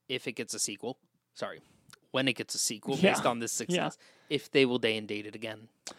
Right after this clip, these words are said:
Speaker 2: I think it all depends on what Blumhouse wants, 'cause from what I understand, Jason Blum got a pretty good deal on the Peacock deal.
Speaker 1: Okay.
Speaker 2: And he, he, here's what's fascinating. The opening weekend of this film goes to show how few subscribers Peacock has.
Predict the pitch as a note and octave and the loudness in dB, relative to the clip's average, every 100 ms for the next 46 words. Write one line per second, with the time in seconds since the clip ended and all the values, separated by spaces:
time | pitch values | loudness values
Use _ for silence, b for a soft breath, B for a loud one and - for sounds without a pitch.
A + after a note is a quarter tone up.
0 | B B B B - - F3+ A3+ A3+ A3+ | B B B B 0 8 10 10 10 8
1 | G3+ G#3+ G3+ G3+ F#3 D#3 E3+ E3+ E3 D#3 | 8 6 6 4 4 4 4 4 4 4
2 | - D3 - - E3 - F#3 C4 C4+ A3 | 4 0 0 2 4 4 8 8 8 6
3 | G3 G3+ F3 D#3+ E3+ F3 D#3 D#3+ D#3 C#3+ | 6 6 4 6 6 6 8 8 10 8
4 | C#3 - E3 D#3 D#3 D3 D3 C#3+ C#3+ C3+ | 8 6 2 6 6 8 8 10 8 6
5 | C#3 - - C#3+ D3 - - - C#3+ - | 2 -6 -4 0 2 0 -4 -6 -6 -4
6 | D#3 b b - C#3+ G#2+ - _ - F#3+ | -8 b b -10 -6 -6 -8 _ 4 4
7 | F#3 - - - - - - - - - | 4 -4 -16 -16 -16 -20 -6 -2 -2 0
8 | A#3 D4+ C4+ G#3+ - D#3+ - D3+ - - | 8 8 8 6 6 4 4 0 -4 -8
9 | - b b - F3+ - G3+ A#3+ A#3 A#3+ | -16 b b 4 4 10 10 10 10 10
10 | A#3+ A#3 G#3+ A3+ - G#3 B3 B3+ _ _ | 8 6 6 6 12 12 10 4 _ _
11 | - - E3+ F#3+ F#3+ - F#3 F3+ F3 - | -18 12 12 12 12 10 10 12 10 8
12 | F3+ E3+ F3+ - D#3+ D3+ C#3+ - D3 - | 8 8 8 6 6 6 4 2 -2 -2
13 | D3 - - E3 - | -2 0 0 2 0